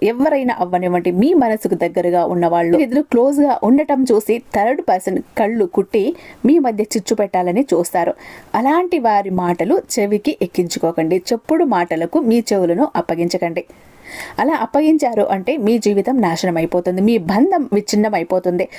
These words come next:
ఒక్కసారి బంధం చెడింది అంటే మీరు ఎంత కోరుకున్నా మళ్ళీ తిరిగి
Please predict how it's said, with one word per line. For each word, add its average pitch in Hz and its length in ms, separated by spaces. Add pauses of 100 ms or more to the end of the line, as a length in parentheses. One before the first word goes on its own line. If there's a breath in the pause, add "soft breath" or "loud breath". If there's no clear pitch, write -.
(220 loud breath)
ఒక్కసారి 285 520
బంధం 233 520
చెడింది 220 500
అంటే 214 240
మీరు 254 300
ఎంత 311 240
కోరుకున్నా 220 680
మళ్ళీ 240 640
తిరిగి 196 420